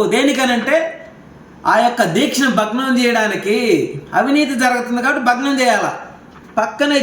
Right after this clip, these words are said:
గిరిజనులు ఉన్నారు, గిరిజన బిడ్డలు ఉన్నారు, వాళ్ళ ఇళ్ళ మీద రాళ్ళు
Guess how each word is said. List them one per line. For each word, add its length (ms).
గిరిజనులు 440
ఉన్నారు, 260
గిరిజన 340
బిడ్డలు 300
ఉన్నారు, 220
వాళ్ళ 200
ఇళ్ళ 180
మీద 220
రాళ్ళు 220